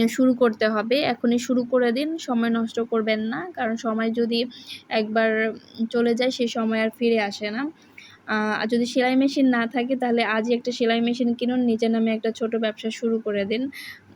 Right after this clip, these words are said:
আর মনে রাখবেন, কাজে হাত দিলে ভাগ্য আপনার হাতে আসে। কাজ না করলে,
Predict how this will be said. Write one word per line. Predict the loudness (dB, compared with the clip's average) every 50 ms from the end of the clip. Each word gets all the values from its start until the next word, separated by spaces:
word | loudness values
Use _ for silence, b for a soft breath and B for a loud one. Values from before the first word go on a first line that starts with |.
| -8 -4 -4 -2 -2
আর | 0 0 0 0
মনে | 2 2 2 4 2 2
রাখবেন, | 2 2 0 0 0 -2 -2 0 0 0
কাজে | 0 0 -2 -2 -2 -2 -2
হাত | -2 0 -2 0
দিলে | 0 0 2 2 2 2
ভাগ্য | 0 -2 -4 -4 -2 0 0 2 2
আপনার | 0 0 -2 -2 -2 -2
হাতে | -2 -4 -4 -4 -2 -2
আসে। | -2 -4 -4 -4 -4 -4 -4 -6 B B B B B B _
কাজ | -4 -2 0 0 2 2
না | 0 0 0
করলে, | 0 0 0 0 0 2 0